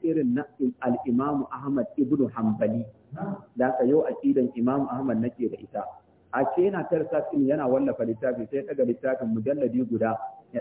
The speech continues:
ɗaga ta ga ta Al-Ibana an Usulid Diyana. Mujalladi ɗaya, je ka nemi littafin, ya ji a kasuwa.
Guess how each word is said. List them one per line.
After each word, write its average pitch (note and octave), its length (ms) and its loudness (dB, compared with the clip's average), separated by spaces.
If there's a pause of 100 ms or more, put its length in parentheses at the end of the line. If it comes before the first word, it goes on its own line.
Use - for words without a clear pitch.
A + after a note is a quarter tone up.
ɗaga A#2+ 300 2
ta A#2 100 -2
ga G#2+ 200 0
ta A#2+ 140 0 (140)
Al-Ibana B2+ 720 0
an C#3 160 0
Usulid B2+ 480 -4
Diyana. A#2 420 0 (320)
Mujalladi C3 480 0
ɗaya, A#2+ 200 2
je C#3+ 100 2
ka D3 100 -6
nemi A2+ 300 -2
littafin, A2+ 400 -4
ya G#2+ 140 -4
ji G#2+ 100 -10
a B2 80 -10
kasuwa. G#2+ 400 -12